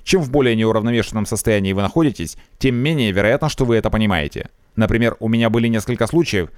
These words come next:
когда я пытался предупредить своих друзей, что они находятся в состоянии тильта. Но даже если все признаки тильта были очевидными, они обычно со мной не соглашались.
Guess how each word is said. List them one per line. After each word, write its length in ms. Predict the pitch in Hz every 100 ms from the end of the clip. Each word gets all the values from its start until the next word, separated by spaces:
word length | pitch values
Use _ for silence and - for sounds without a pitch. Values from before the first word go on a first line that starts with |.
| - -
когда 240 | 135 123
я 160 | 135 160
пытался 360 | 139 143 135
предупредить 640 | 117 139 139 139 147 135 -
своих 200 | 98 92
друзей, 320 | 104 107 151
что 160 | - 131
они 140 | 135
находятся 400 | 127 131 123 127
в 60 | 104
состоянии 560 | 120 135 113 98 107
тильта. 440 | 117 131 90 76 - _ _ _ -
Но 160 | 123 127
даже 260 | 143 147 120
если 220 | 107 117
все 160 | -
признаки 440 | 123 123 104 107 113
тильта 340 | - 123 104
были 180 | 101 104
очевидными, 640 | 101 - 143 139 101 78 - -
они 200 | - 156
обычно 300 | 151 147 143
со 120 | 139
мной 120 | 131
не 100 | 123
соглашались. 640 | 110 110 107 101 76 64